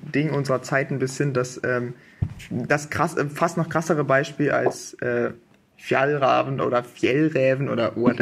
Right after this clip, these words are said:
Speaker 2: es
Speaker 1: whatever
Speaker 2: auch nicht.
Speaker 1: <laughs> ist ja, ähm, so North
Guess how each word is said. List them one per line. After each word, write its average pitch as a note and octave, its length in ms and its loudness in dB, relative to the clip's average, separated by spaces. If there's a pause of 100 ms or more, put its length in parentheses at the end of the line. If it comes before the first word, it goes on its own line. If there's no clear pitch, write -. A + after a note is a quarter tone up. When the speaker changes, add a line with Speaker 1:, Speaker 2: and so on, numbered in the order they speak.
(100)
Speaker 2:
es G2+ 60 0
Speaker 1:
whatever G#2 160 6
Speaker 2:
auch G#2 60 2
nicht. G#2 180 2
Speaker 1:
<laughs> - 640 8
ist A3 180 8
ja, C3+ 240 6
ähm, B2 360 0 (440)
so B2 240 2
North B2 320 2